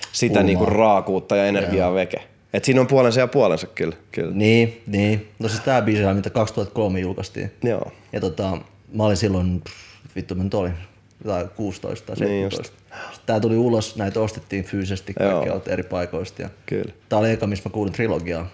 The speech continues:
Speaker 2: tää
Speaker 1: Okei.
Speaker 2: Pommi.
Speaker 1: Joo.
Speaker 2: Mä olin, "This is fucking dope."
Speaker 1: Kyllä,
Speaker 2: Ja
Speaker 1: kyllä.
Speaker 2: tota, sit on tullut mitä, kuusitoista vuotta.
Speaker 1: Joo, nopeasti se aika vaan menee, ei sille mitään voi.
Speaker 2: Jep.
Speaker 1: Kyllä.
Speaker 2: Mut tää ei suinkaan eka biisi, siis ihan vaan kuultu Fintelligenssin Aina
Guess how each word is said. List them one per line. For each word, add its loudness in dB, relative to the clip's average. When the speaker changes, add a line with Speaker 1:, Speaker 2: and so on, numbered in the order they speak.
Speaker 2:
tää -2
Speaker 1:
Okei. -6
Speaker 2:
Pommi. -4
Speaker 1:
Joo. 0
Speaker 2:
Mä -8
olin, -6
"This -6
is -12
fucking -8
dope." -6
Speaker 1:
Kyllä, -4
Speaker 2:
Ja -12
Speaker 1:
kyllä. -2
Speaker 2:
tota, -6
sit -4
on -2
tullut 0
mitä, -2
kuusitoista -2
vuotta. -4
Speaker 1:
Joo, 8
nopeasti 4
se 4
aika 6
vaan 6
menee, 6
ei 2
sille 0
mitään 2
voi. 2
Speaker 2:
Jep. 2
Speaker 1:
Kyllä. -2
Speaker 2:
Mut -6
tää 6
ei 6
suinkaan 2
eka 0
biisi, -2
siis -6
ihan 0
vaan 2
kuultu -4
Fintelligenssin -4
Aina -4